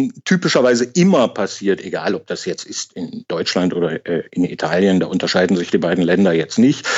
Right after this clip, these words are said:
Äh, es kommt zu einer Auseinandersetzung und, äh, es gibt einen gewissen medialen Reflex, äh, der das selbstverständlich alles verurteilt und das brauchen wir nicht und die zerstören unseren Fußball und wir brauchen, um das Problem zu lösen,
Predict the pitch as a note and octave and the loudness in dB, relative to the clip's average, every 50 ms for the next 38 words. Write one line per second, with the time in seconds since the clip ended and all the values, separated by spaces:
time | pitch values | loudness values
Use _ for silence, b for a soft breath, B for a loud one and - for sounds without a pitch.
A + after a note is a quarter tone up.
0 | B B B B B B B B - A#2 G#2+ G#2 G2+ - G#2+ G2+ - - A#2+ B2 | B B B B B B B B 0 2 2 2 2 0 -2 -4 0 2 2 2
1 | A#2+ - A2+ - G2+ G2 F#2+ E2+ F#2+ E2+ D#2+ D#2+ E2 G2 A#2+ C3 A#2+ A2 A#2 A2+ | 4 2 0 0 2 2 2 0 -2 -6 -6 -4 0 2 4 4 4 4 4 2
2 | A2 - - A#2+ A2 G#2+ A2 A2+ - - G#2 G#2 G2 G2 G2 - - G2+ - G#2 | 2 2 2 2 4 4 2 0 -2 -2 0 0 2 0 0 -2 -6 -8 -2 2
3 | G2 G2 F#2 F#2+ - - - F2+ - - - F#2 E2+ F2+ F#2 E2 E2+ E2+ F#2 G2+ | 2 2 2 0 -8 -6 -6 -6 -6 -6 -6 -6 -4 -4 -4 -4 -4 -2 -2 -2
4 | - - F2+ F2+ F2+ F#2+ F#2 F#2 F#2 F2 F2 F2+ F2 F2+ F#2 D#2+ E2+ - - - | -2 0 0 2 2 2 4 4 2 2 2 2 2 2 2 2 0 -2 0 2
5 | G#2+ A#2+ A#2+ A#2+ - - - - - - - G#2+ G2+ F#2 F2+ F2 - F#2+ F#2 G2 | 2 2 2 0 -4 -4 -4 -6 -10 -10 -2 0 2 2 0 0 0 0 0 0
6 | E2 F#2+ F#2+ - - - F#2+ F2 - - - E2+ - - G2+ G2 G#2+ - - G2+ | 2 0 -2 -2 -2 -2 -2 -2 -2 -4 -8 -8 -4 0 2 2 2 2 2 0
7 | F#2+ - G2+ F#2+ F2+ - - - E2+ G#2+ C#3 D3 D3 D3 - B2+ A#2 A#2 A#2 A#2 | 0 0 0 0 0 0 -2 -4 0 2 2 2 4 2 2 4 4 6 6 4
8 | A2 G#2 - G2+ A2 G#2+ F2 - F2+ E2 - _ - - G#2+ C3+ C3+ C3 A#2 A#2 | 4 2 0 -4 -4 -4 -2 -4 -6 -10 -10 _ -2 0 2 2 4 4 4 4
9 | A2+ A2+ A2 A2 A2+ A2+ A2 - - - - G#2 G2 E2+ G2 G2 - - G2 - | 4 4 4 4 4 2 0 -2 -10 -14 -8 -6 -6 -4 -4 -6 -6 -6 -8 -6
10 | - G#2+ G2 F#2+ G2+ F2+ F#2 F2 E2 D#2 D2+ - - C3 C#3 - - - B2+ B2 | 0 0 0 0 0 -2 -6 -8 -8 -8 -10 -2 0 0 0 0 2 2 4 4
11 | B2 B2 B2 A#2+ - A2+ G#2+ F#2 G#2+ G#2 F#2 - - - G2 G#2+ G#2 - A#2+ G#2+ | 6 4 4 2 0 -2 -2 0 2 0 0 0 0 2 2 2 2 2 2 2
12 | G#2+ A2 - - G#2 G2+ F#2+ F2+ - - G2 F2 F2 F#2+ G#2 G2+ - - F#2+ E2+ | 2 2 0 0 -2 0 0 -2 -2 -2 -2 0 2 2 2 2 2 0 -2 -2
13 | D#2+ F2+ G#2+ A#2 A#2 A#2 G#2+ | 2 2 4 4 4 4 2